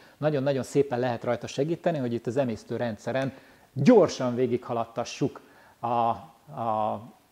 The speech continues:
a benne lévő anyagot, és felgyorsítsuk az áramlásokat. A karbonátot még arra is használják, hogy sportolók az izzadságot megkössék a kezükön, mint ahogy ezen az ábrán is látható, ne csúszson meg a kezük a szeren, vagy éppen a súlyzón.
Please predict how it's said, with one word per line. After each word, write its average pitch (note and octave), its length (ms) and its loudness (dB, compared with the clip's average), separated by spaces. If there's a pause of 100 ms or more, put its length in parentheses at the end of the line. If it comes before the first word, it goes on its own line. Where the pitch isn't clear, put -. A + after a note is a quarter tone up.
a C#3 80 -6
benne D3 240 10
lévő B2 280 4
anyagot, F#3+ 640 6 (200)
és - 180 -2
felgyorsítsuk B2+ 680 4
az A#2 120 -2
áramlásokat. A2+ 880 -4 (1200)
A - 80 -8
karbonátot C4 580 8
még F3+ 160 4
arra D#3+ 140 12
is C3 140 2
használják, C#3+ 380 0
hogy C3 100 -4
sportolók B2+ 500 2
az A#2 80 0
izzadságot A#2 600 -2
megkössék A#2 560 -6
a A2 100 -14
kezükön, D#3+ 440 0
mint B2 140 -4
ahogy A2+ 160 -2
ezen A#2 180 -4
az A2 140 -6
ábrán A#2 340 -2
is - 160 -14
látható, D#3 560 0 (180)
ne C#3+ 100 0
csúszson B2+ 440 -4
meg A#2+ 140 -2
a A2+ 80 -6
kezük A#2 340 -6
a A2 40 -12
szeren, C3 440 2
vagy A2+ 160 -2
éppen A2 320 -6
a A2 120 -4
súlyzón. A2+ 640 -8